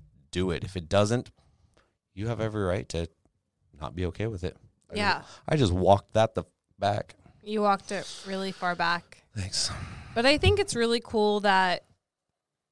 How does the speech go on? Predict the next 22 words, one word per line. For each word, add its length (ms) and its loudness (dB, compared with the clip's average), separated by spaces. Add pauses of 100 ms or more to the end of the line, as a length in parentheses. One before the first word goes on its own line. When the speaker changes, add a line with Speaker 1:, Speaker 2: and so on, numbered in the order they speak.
(480)
Speaker 2:
she 280 -2
was 180 2
erring 380 0
on 140 -2
the 60 -4
side 240 -4
of 120 -6
caution 720 -4
and 420 -6
taking 340 -10
people 480 -10
into 160 -8
consideration. 1080 -8
And 260 -12 (280)
even 260 2
though 140 4
she 180 2
might 220 2
have 120 0
really 280 0
wanted 380 0
that. 340 4